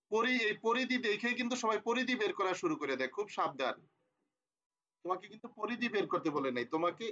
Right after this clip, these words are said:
এই যে বক্র অংশ, দেখো, এই একটা বক্র অংশ,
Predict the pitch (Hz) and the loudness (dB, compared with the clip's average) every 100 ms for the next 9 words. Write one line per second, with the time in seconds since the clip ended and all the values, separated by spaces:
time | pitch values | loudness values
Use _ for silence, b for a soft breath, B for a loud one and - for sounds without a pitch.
0 | 190 190 180 208 247 381 b b b 147 | 2 2 2 0 0 -2 b b b -16
1 | 139 170 170 220 214 175 147 139 135 139 | 0 0 0 2 2 2 0 -2 -2 0
2 | 175 196 196 214 170 165 196 214 208 | 4 4 2 0 0 0 2 0 0